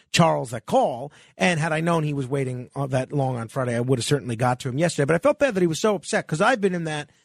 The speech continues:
position where I have waited for a long time to talk to a host and they never get to you, whatever the case may be. And it's frustrating. So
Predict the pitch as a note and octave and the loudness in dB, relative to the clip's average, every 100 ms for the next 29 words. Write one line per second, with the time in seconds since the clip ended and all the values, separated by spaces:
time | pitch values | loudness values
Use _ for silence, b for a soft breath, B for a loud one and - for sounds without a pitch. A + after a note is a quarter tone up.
0 | _ G#3 C#4+ E4 - - b b - F3 | _ 2 2 2 -4 -10 b b 0 2
1 | E3+ E3 E3+ D#3 D3 B2+ C#3+ C#3+ C3+ D3 | 2 0 0 0 0 -2 -2 -4 -6 -6
2 | C3 C#3 D3 D3 B2+ C#3 C3 B2 A#2+ C#3+ | -4 0 0 0 0 -2 -2 -4 -2 0
3 | C3+ - C3+ B2 A2 B2 C3 - D3 C3 | 0 -2 -4 -2 0 0 -2 -4 -2 -2
4 | B2+ B2 C3 C3 B2 B2 F3+ - F3 E3+ | -4 -2 -2 -2 0 2 2 0 0 0
5 | E3 C3+ C3 B2+ C3 - C#3+ D#3 A#3 - | 0 -2 -4 -4 -6 -4 -2 2 2 0
6 | B B D#4 E4 A#3+ D4 A#3 C#3+ A2+ - | B B 0 0 2 0 0 -4 -4 0
7 | G3+ | 0